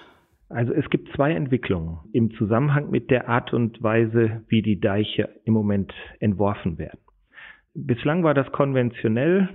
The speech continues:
ziemliche Standardprofile und was man jetzt sowohl in Schleswig-Holstein als auch in Niedersachsen sieht, ist, dass die Antwort der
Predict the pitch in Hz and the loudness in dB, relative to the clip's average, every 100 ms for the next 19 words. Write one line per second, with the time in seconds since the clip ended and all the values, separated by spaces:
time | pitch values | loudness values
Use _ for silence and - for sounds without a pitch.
0 | - - - 143 127 117 107 - 131 147 | -10 -6 -2 0 0 0 -2 0 0 0
1 | 147 - 139 - 143 160 165 123 113 120 | -2 -4 -4 -2 0 2 0 -2 -2 -2
2 | 113 120 113 113 113 - 101 120 120 104 | 0 0 2 0 0 -2 2 4 4 2
3 | 101 - 98 - - 120 - - 151 160 | 0 0 -2 -2 -2 0 0 0 0 0
4 | 165 - - - - 127 - 135 123 123 | -4 -8 -20 -14 -2 0 2 0 2 2
5 | 131 147 120 107 - - 107 95 123 160 | 4 4 2 0 -2 -2 0 2 -2 -2
6 | - - - - 127 - 127 - 113 - | -16 -18 -10 -2 0 2 0 2 0 2
7 | 131 165 - 147 156 - - - 110 104 | 0 0 0 0 -2 -8 -10 -2 0 0
8 | 101 101 | -2 -6